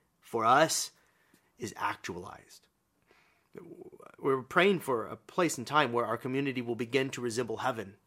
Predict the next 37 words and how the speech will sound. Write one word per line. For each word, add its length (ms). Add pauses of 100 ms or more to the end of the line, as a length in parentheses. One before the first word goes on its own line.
in 120
the 60
priorities 520
of 80
God, 320 (760)
or 100
to 160
emphasize 520
the 100
priorities 560
of 80
God 260
as 200
we 180 (240)
decide 300
how 160
to 60
live 280
with 220
one 140
another. 420 (760)
So 160
last 400
week, 180
I 100
encouraged 640
you 120
to 120
read 180
what 140
surrounds 580
the 120
Lord's 260
Prayer 240
in 80
Matthew's 340
Gospel. 640